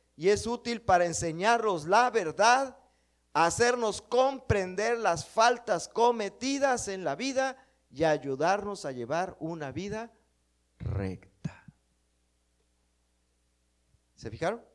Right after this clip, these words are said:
El Espíritu Santo, a través de las Sagradas Escrituras, la Biblia, nos ayuda para llevar una vida recta,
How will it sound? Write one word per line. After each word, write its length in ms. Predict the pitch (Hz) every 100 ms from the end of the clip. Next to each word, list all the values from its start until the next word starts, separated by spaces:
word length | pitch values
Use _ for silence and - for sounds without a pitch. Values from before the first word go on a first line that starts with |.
| _ _ _ -
El 180 | 175 160
Espíritu 640 | 147 - 233 254 247 180
Santo, 800 | 143 196 214 214 - 233 233 - -
a 220 | 165 160
través 460 | 165 147 202 220
de 80 | 220
las 180 | 180 147
Sagradas 560 | 151 131 180 233 233 196
Escrituras, 640 | 196 165 156 151 190 160
la 140 | 139
Biblia, 500 | 123 190 202 220 226 - _ _ _ -
nos 440 | 131 220 240 - -
ayuda 600 | 135 135 185 196 196 196
para 200 | 147 127
llevar 320 | 123 135 185
una 180 | 175 151
vida 380 | 190 196 208 208 _ _ _
recta, 680 | - 131 156 151 - 113 101